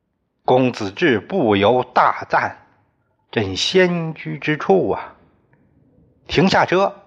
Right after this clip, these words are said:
让众，他让从人上去叩门，从里边出来个小童子，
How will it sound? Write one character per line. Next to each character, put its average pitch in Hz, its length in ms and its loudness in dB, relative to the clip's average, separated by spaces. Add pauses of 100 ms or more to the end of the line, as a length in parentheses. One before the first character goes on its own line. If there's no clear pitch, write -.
(460)
让 95 240 0
众， 117 420 0 (240)
他 - 160 0
让 135 160 2
从 131 180 -2
人 127 240 0 (920)
上 127 240 0
去 107 80 -6
叩 - 160 -2
门， 110 180 0 (500)
从 156 280 0
里 98 180 -4
边 135 160 2
出 165 200 -4
来 156 120 2
个 143 100 -2
小 107 200 2
童 151 240 -4
子， 113 260 -2